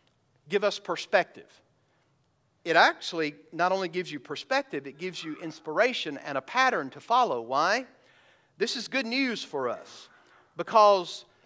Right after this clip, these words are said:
we, we all deal with, at times, sinful habits, sinful thoughts, uh, things that we know full well are the old man as given in this text of Scripture. But here's the deal. It,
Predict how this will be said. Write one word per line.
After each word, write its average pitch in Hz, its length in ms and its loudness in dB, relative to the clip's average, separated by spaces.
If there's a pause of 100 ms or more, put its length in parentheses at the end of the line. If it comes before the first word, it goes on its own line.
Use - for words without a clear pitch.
(300)
we, 214 240 -6
we 226 160 0
all 247 320 8
deal 180 460 2
with, 135 240 -6 (120)
at 151 180 -8
times, 196 380 2
sinful 196 420 -6
habits, - 640 -2 (320)
sinful 165 460 -6
thoughts, 160 640 0 (280)
uh, 175 120 -8 (120)
things 240 380 0
that 175 220 -2
we 233 140 -4
know 214 280 2
full 202 340 0
well 175 400 4
are 160 140 2
the 147 160 -8
old 196 480 2
man 175 340 0
as 139 180 -6
given 170 240 -4
in 156 80 -4
this 156 180 -8
text - 280 -4
of 143 80 -10
Scripture. 175 480 0 (640)
But 160 100 -2
here's 262 300 0
the 180 80 -2
deal. 170 400 0 (400)
It, - 180 -8